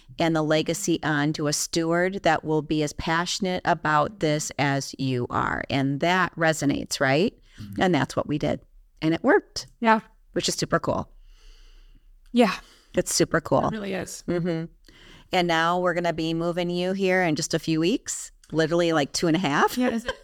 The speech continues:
Speaker 2: <laughs> Three,
Speaker 3: Because
Speaker 2: two and a half.
Speaker 1: They don't know this yet, but the seller, Mike, said,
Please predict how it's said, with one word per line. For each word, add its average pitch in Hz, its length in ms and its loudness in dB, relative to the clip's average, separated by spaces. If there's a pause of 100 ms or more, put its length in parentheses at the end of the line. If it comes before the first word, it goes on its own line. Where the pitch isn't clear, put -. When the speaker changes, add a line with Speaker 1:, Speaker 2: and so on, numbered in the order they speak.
(220)
Speaker 2:
<laughs> - 280 -20
Three, 190 480 -2
Speaker 3:
Because 247 120 -6
Speaker 2:
two 175 100 4
and 165 80 0
a 180 80 -8
half. 180 80 -6
Speaker 1:
They 208 140 4
don't 226 200 4
know 180 200 4
this 196 240 -2
yet, 220 340 4
but 170 180 2
the 175 80 -8
seller, 165 360 2
Mike, 165 340 0
said, 160 320 2